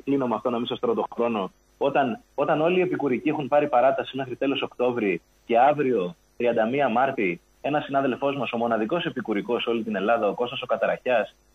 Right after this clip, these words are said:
που είναι πρόεδρος του Σωματείου του Αγίου Σάβα, απολύεται και δεν του δίνουν τη, τη, τη νόμιμη παράταση που δικαιούται.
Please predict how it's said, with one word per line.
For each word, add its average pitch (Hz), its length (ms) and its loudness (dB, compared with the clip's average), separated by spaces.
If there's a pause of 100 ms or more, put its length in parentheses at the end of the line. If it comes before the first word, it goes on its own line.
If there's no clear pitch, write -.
(140)
που 117 100 -2
είναι 139 140 -2
πρόεδρος 131 380 0
του - 100 -6
Σωματείου 110 480 0
του 110 80 -2
Αγίου 110 240 -2
Σάβα, 117 320 4
απολύεται 104 640 0 (360)
και 113 80 2
δεν 123 120 0
του 120 80 0
δίνουν 117 320 -2
τη, 98 260 -2
τη, 101 240 -4
τη 113 140 -6
νόμιμη 113 340 0
παράταση 104 380 0
που 110 80 -6
δικαιούται. 101 460 -2